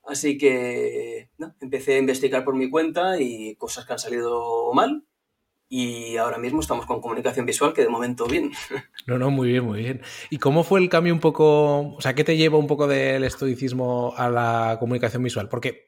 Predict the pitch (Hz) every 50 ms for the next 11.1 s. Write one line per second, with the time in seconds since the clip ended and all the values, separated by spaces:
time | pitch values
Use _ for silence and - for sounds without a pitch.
0 | - - - 127 127 123 123 120 117 - - - - 135 123 123 131 127 147 143
1 | 160 151 165 147 - 151 147 143 170 175 175 - - _ - - 123 123 120 120
2 | 120 117 123 104 117 117 110 113 110 - - 120 117 110 104 110 110 107 110 104
3 | 101 - 113 107 104 - 156 143 147 - 127 110 - _ _ - 123 110 - 123
4 | 139 147 160 151 - - _ _ - 135 131 123 - 147 123 139 135 127 123 127
5 | 127 139 147 143 135 131 123 120 110 107 - - - - - - - _ _ _
6 | _ _ _ - 143 143 143 139 - 143 135 135 139 165 156 143 - 135 123 120
7 | 131 143 135 135 131 123 120 120 117 - 123 117 113 113 110 110 - - 120 117
8 | 110 117 113 113 113 107 113 110 110 110 107 101 - - 127 123 113 110 107 107
9 | 107 107 107 110 107 107 101 - _ - - - - 123 117 123 110 - 113 110
10 | 110 110 110 107 - 113 - - 113 104 113 110 107 104 104 120 156 156 170 139
11 | 131 131